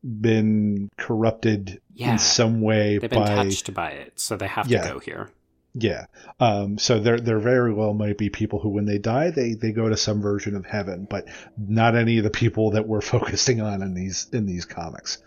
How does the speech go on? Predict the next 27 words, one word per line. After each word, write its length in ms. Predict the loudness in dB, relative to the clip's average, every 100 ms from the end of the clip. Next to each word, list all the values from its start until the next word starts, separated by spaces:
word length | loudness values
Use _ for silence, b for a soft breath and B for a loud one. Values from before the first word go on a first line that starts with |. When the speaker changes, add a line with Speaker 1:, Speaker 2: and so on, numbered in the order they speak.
| B
Speaker 1:
uh, 40 | -4
Speaker 2:
Mm-hmm. 300 | 2 2 4
Speaker 1:
which 120 | 2
I 80 | 2
think 240 | 2 2
is, 220 | 2 0 -2
is 140 | 0 2
a 60 |
very 300 | 2 0 0
interesting 440 | -2 -2 -4 -4 -4
thing 260 | -4 -6
to, 240 | -4 -6 -6 -6
to 120 | -8
think 220 | -8 -8
about. 340 | -8 -8 -10 -14 B B B _ _ _ _ _ _ -6
And 500 | 0 2 2 0 -4 b b b _ _ _ _ _ _ _ -2
yeah, 260 | 2 2 2
it, 340 | -2 -4 -4
it's, 360 | -2 0 0 0 -4
I, 120 | -2
I 80 | -2
think 280 | 0 0 0
what 140 | 0
the 60 | 0
Dark 340 | 2 2 2 2
Watch 300 | 0 0 -2
does 500 | 0 0 0 -4